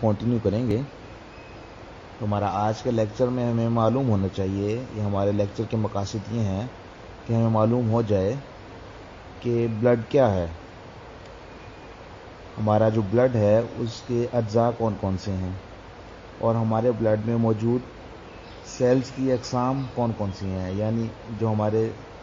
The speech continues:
ब्लड के अंदर सेल्स हैं वो कितनी किस्मों के हैं और उनके क्या क्या फंक्शंस हैं। तो सबसे पहले हम ब्लड जानेंगे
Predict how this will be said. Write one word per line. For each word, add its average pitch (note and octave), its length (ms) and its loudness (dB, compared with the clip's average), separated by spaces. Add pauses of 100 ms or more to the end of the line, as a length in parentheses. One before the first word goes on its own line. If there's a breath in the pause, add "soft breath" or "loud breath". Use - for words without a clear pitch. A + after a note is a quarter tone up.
ब्लड A2 300 2
के A2+ 100 -2
अंदर A2+ 180 2
सेल्स B2 380 2
हैं A#2 380 -2
वो A#2 160 -4
कितनी B2+ 280 -2
किस्मों A2 340 -2
के G2+ 120 -6
हैं G2+ 220 -2 (320)
और A#2 80 -2
उनके A#2 220 2
क्या A#2 220 2
क्या A2 160 0
फंक्शंस F#2+ 460 -4
हैं। D#2 120 -10 (2750)
तो A2+ 80 -4
सबसे C3+ 320 2
पहले B2 260 2
हम B2 200 2
ब्लड B2 240 4
जानेंगे G2 480 2